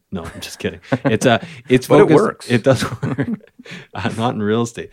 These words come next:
Speaker 1: We've been talking about this for a while, and now I had something I needed to learn about last week, and it involved a different market, Calgary specifically. I was
Speaker 2: Mm-hmm.
Speaker 1: curious because we talk about what's going on with oil and, uh,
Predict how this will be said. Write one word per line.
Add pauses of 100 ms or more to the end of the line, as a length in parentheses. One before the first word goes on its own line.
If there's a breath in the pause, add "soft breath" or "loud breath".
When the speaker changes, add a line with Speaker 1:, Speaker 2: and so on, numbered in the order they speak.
(280 loud breath)
Speaker 1:
We've
been
talking
about
this
for
a
while,
and
now
I
had
something
I
needed
to
learn
about
last
week,
and
it
involved
a
different
market,
Calgary
specifically.
I
was
Speaker 2:
Mm-hmm.
Speaker 1:
curious
because (260 loud breath)
we
talk
about
what's
going
on
with
oil
and,
uh,